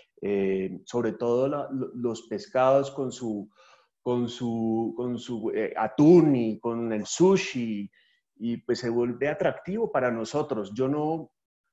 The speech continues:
yo no pienso que eso esté mal, ¿sí? Eh, lo que pienso es que en Colombia tenemos muchas técnicas, ¿sí? que para, para, para consumir pescado,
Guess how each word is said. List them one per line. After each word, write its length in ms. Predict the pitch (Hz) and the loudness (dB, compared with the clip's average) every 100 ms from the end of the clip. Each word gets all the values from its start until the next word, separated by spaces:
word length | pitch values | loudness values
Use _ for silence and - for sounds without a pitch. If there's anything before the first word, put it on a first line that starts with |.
| _ | _
yo 160 | - 143 | -4 -2
no 140 | 160 | -2
pienso 320 | 190 175 165 180 | -2 -2 -2 -2
que 120 | 175 | -2
eso 140 | 135 | -2
esté 240 | 135 - 160 | -4 -4 -2
mal, 300 | 143 107 - _ _ | -2 -6 -8 _ _
¿sí? 320 | 110 160 - _ _ _ | -12 -12 -14 _ _ _
Eh, 640 | - 101 101 101 98 95 - - - _ _ _ | -10 -6 -4 -4 -4 -6 -10 -20 -20 _ _ _
lo 360 | 120 127 127 123 | -4 0 0 0
que 140 | 127 | -4
pienso 640 | - - 170 170 170 170 202 | -6 0 4 4 4 0 0
es 240 | 170 - | -2 -4
que 140 | - 160 | -2 0
en 180 | 170 | 0
Colombia 720 | 165 139 110 117 120 147 202 - _ _ _ - | 0 0 0 0 -2 -2 -4 -10 _ _ _ -8
tenemos 480 | 120 113 123 135 131 | -6 -4 -4 -4 -6
muchas 720 | 135 170 226 240 247 214 - | -6 -4 -6 -6 -8 -10 -14
técnicas, 840 | 170 - 151 - 123 - - _ _ | -14 -10 -10 -12 -16 -18 -20 _ _
¿sí? 180 | - - _ _ _ _ _ - | -20 -20 _ _ _ _ _ -14
que 360 | 104 98 - | -8 -8 -8
para, 420 | - 110 104 98 - | -4 -2 -2 -6 -6
para, 360 | 117 107 98 - | -4 -4 -6 -8
para 260 | 113 104 107 | -6 -6 -6
consumir 560 | 113 110 110 110 107 | -10 -8 -8 -6 -6
pescado, 720 | 120 120 - 113 113 117 - | -8 -8 -4 -2 0 -4 -10